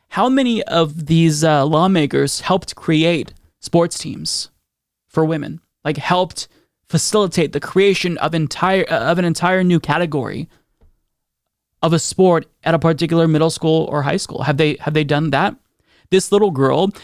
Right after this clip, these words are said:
has done more for female sports than anyone in that legislature. But they banned her from participating. When this law takes effect in July,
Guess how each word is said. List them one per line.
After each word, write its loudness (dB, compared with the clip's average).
has 0
done 4
more 4
for 0
female 4
sports -2
than 2
anyone 2
in 0
that 2
legislature. -6
But 0
they 4
banned 2
her 2
from -2
participating. -4
When 4
this -2
law 2
takes -2
effect -2
in 4
July, 0